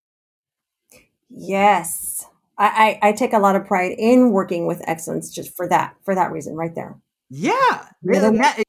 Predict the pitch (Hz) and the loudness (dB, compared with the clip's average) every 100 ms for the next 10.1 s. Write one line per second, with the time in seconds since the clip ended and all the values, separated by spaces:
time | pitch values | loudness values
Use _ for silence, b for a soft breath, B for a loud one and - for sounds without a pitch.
0 | - 247 269 339 240 196 - 226 240 240 | -2 2 6 6 6 4 2 0 0 -4
1 | - - 156 - _ - 143 180 185 196 | -4 -2 -2 -4 _ -12 -6 -2 -2 -2
2 | 170 143 131 113 87 - - _ _ _ | -2 -4 -4 -6 -8 -12 -18 _ _ _
3 | _ - 170 - 185 208 240 226 220 185 | _ -6 -6 -2 0 0 -2 -4 0 2
4 | 165 147 123 107 - _ _ _ _ _ | 2 0 -6 -10 -16 _ _ _ _ _
5 | 185 196 226 190 208 175 156 139 - 127 | 0 0 0 -2 -2 0 0 -2 -8 -10
6 | 123 127 127 - - - 220 359 349 - | -6 -4 -4 -6 -10 -4 4 4 4 2
7 | 269 185 156 147 180 185 151 175 208 220 | 0 2 0 2 2 0 0 2 0 -2
8 | 214 208 226 214 185 - 190 175 170 b | 0 -2 -2 -6 -8 -8 -8 -8 -12 b
9 | b b - 135 151 180 - 196 190 165 | b b -8 2 2 2 2 0 0 0